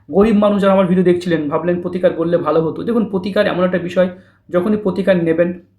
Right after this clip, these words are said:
ভালো জ্যোতিষীর কাছে বসেই প্রতিকার নেবেন, মানে হাত, নিজের হাত দেখিয়ে। এরকম করে প্রতিকার নিতে নেই, এতে কি হয়? আপনার মূল্যবান অর্থ নষ্ট হবে। তাহলে কি করবেন? গরিব মানুষ,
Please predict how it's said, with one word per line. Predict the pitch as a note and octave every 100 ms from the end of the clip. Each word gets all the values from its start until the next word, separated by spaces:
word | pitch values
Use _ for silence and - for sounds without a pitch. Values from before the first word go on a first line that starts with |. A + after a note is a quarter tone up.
| _
ভালো | C#3 D#3 F3
জ্যোতিষীর | F3 F3 - F3+
কাছে | - D3+ F#3+
বসেই | F3+ D3 C#3+ F#3
প্রতিকার | F3+ E3+ D#3 D#3
নেবেন, | C#3+ B2+ A#2+
মানে | B2+
হাত, | A#2+ C#3 D3
নিজের | D3+ E3+
হাত | D#3+ C#3+
দেখিয়ে। | F3 - B2+ G#2+ - _ _
এরকম | - F3+ G3+
করে | G3 F#3
প্রতিকার | F3+ F3+ F#3+
নিতে | E3+ F3 G3+
নেই, | E3 A2+ - -
এতে | C#3+ F3+
কি | G3
হয়? | F3+
আপনার | F#3 - F3+ F3
মূল্যবান | D#3+ E3 E3+ E3
অর্থ | D3+ D3+ -
নষ্ট | D#3 -
হবে। | C#3 B2 A2+ - _ _
তাহলে | - F#3 F#3+
কি | G3+
করবেন? | F#3+ F#3 F#3+
গরিব | E3+ F3
মানুষ, | F3+ F#3